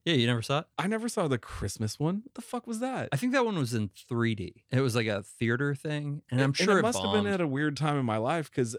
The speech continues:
Speaker 2: until I saw the collection on H B O Max or whatever, I,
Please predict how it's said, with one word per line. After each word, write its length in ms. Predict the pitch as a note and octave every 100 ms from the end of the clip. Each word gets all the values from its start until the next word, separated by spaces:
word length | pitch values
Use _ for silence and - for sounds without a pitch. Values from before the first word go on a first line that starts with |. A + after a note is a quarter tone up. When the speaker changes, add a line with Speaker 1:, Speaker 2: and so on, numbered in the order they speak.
| -
Speaker 2:
until 400 | B2+ - C#3 C3
I 80 |
saw 240 | B2 - A#2+
the 140 | G#2+
collection 720 | - A2 G2+ A#2+ - A2 A2 G#2+
on 120 | A2
H 200 | A2+ A2+
B 100 | B2
O 80 | A#2
Max 320 | G#2+ A#2+ C#3+
or 80 | B2+
whatever, 340 | A2+ A2+ A2 G#2+
I, 160 | A#2+